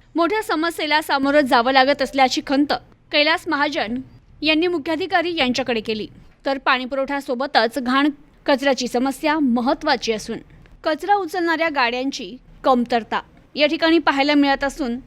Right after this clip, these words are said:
येथील नियोजन ढासळलं असल्यामुळे लोकांना नाहक त्रास सहन करावा लागतोय. यासाठी देखील आंदोलनाची भूमिका घेतली जाईल, असा इशारा सामाजिक कार्यकर्ते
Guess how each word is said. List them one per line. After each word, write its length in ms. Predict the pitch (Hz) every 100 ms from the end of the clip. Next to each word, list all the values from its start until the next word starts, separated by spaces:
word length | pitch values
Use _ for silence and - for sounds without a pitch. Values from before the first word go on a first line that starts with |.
| -
येथील 260 | 285 302 359
नियोजन 640 | 320 262 294 311 277 277
ढासळलं 500 | 262 233 226 277 285
असल्यामुळे 460 | 294 - 277 285 269 - - - -
लोकांना 460 | 330 320 392 403
नाहक 280 | 392 320 302 285
त्रास 300 | 302 240 240
सहन 280 | 285 254 285
करावा 280 | 269 240 233
लागतोय. 340 | 226 - 269 453 285
यासाठी 380 | 226 240 233 254
देखील 300 | 262 285 208 -
आंदोलनाची 580 | 262 254 262 277 269 302
भूमिका 400 | 254 254 247 262
घेतली 360 | 233 240 262 247
जाईल, 220 | 233 - - _ _ -
असा 240 | 285 320
इशारा 340 | 262 233 285 220 233 _
सामाजिक 400 | - 285 294 277 311
कार्यकर्ते 600 | 247 226 254 277 269 185